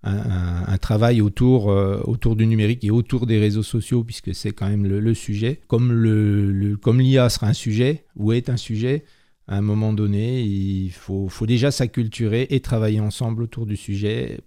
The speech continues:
pour pouvoir, euh, et se donner quelques règles, euh, de base dans la cellule familiale, mais aussi, euh, à l'école, ce que nous, on,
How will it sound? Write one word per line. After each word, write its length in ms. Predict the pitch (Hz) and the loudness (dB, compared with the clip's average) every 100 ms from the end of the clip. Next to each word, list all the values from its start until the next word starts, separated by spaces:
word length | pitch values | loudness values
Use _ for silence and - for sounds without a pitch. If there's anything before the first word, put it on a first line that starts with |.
| _ | _
pour 160 | - 117 | -12 -12
pouvoir, 680 | - 110 104 104 113 117 101 | -10 -10 -6 -4 -2 -4 -6
euh, 80 | 101 | -4
et 80 | 110 | -4
se 120 | 117 | -2
donner 280 | 107 117 117 | -4 -4 -4
quelques 320 | 101 - 101 | -8 -6 -4
règles, 360 | 120 147 92 - _ _ _ _ - | -4 -4 -6 -8 _ _ _ _ -10
euh, 540 | 92 101 104 101 98 95 - - - - | -8 -6 -8 -8 -8 -10 -12 -14 -12 -12
de 160 | 92 | -6
base 560 | 92 107 127 135 107 92 | -2 0 0 0 -4 -4
dans 260 | 92 110 110 | -2 0 2
la 100 | 107 | 0
cellule 320 | - 104 104 | 0 -2 -2
familiale, 720 | - 104 101 104 123 151 147 - - _ _ | -2 0 0 0 0 -2 -6 -12 -20 _ _
mais 260 | 107 120 117 | 0 2 2
aussi, 400 | 104 - 123 123 | 0 -2 0 0
euh, 400 | 101 95 95 95 | 0 -2 -4 -4
à 100 | 104 | -2
l'école, 460 | 98 - 120 143 - _ | -2 0 -2 -4 -10 _
ce 140 | - - | -20 -8
que 240 | 90 90 | -4 -4
nous, 420 | 95 107 117 110 98 | 0 2 2 0 -4
on, 320 | 92 92 | -4 -6